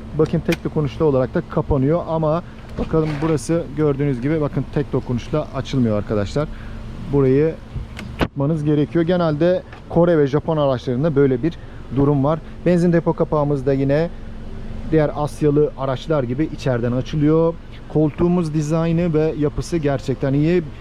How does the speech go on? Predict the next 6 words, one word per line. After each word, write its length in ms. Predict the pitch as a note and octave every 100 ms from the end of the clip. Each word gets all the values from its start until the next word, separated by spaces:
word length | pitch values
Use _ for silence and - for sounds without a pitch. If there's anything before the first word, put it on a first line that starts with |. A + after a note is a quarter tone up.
| - -
Birçok 360 | E3+ - F#3 - - - - -
Toyota'nın 500 | E3 D#3+ E3+ F3 E3+
da 80 | D#3
modeline 480 | D3+ D3 D3 D3+
benzeyen 480 | C#3+ C#3+ B2+ D3 D3+
bir 120 | D3